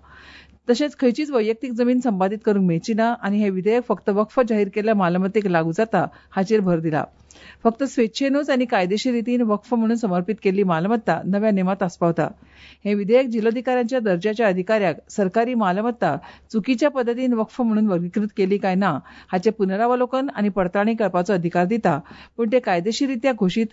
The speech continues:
वक्फ मालमत्ता जप्त करपाचो अधिकार दिना। श्रीलंकेचे राष्ट्राध्यक्ष अनुरा कुमारा दिसनायके हांच्या निमंत्रणा वेल्यान प्रधानमंत्री नरेंद्र मोदी तीन दिसांच्या दौऱ्या खातीर कोलंबो पावले। प्रधानमंत्री मोदी हांचें आगमन जाल्या उपरांत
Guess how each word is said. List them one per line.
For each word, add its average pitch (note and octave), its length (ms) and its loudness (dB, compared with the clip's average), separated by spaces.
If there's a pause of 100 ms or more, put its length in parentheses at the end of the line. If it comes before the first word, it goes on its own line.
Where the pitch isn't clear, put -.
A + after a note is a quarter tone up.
(100)
वक्फ G#3+ 260 -2
मालमत्ता G3+ 440 0
जप्त F#3+ 340 -2
करपाचो E3 400 0
अधिकार E3+ 420 0
दिना। E3+ 320 2 (1600)
श्रीलंकेचे C#4+ 640 0
राष्ट्राध्यक्ष A#3 560 -2
अनुरा G#3+ 380 0
कुमारा G3+ 360 0
दिसनायके F#3+ 600 0 (120)
हांच्या G3 220 0
निमंत्रणा G3+ 440 2
वेल्यान G#3+ 320 0 (320)
प्रधानमंत्री C4 500 0
नरेंद्र A3 280 0
मोदी A3 300 0
तीन G#3 220 0
दिसांच्या F#3 340 0
दौऱ्या F3+ 260 0
खातीर G#3 280 -2
कोलंबो F3+ 360 0
पावले। E3 320 -2 (580)
प्रधानमंत्री C4+ 460 0
मोदी C4+ 280 0
हांचें A3+ 240 0
आगमन G3+ 300 0
जाल्या A3 200 0
उपरांत A3 320 0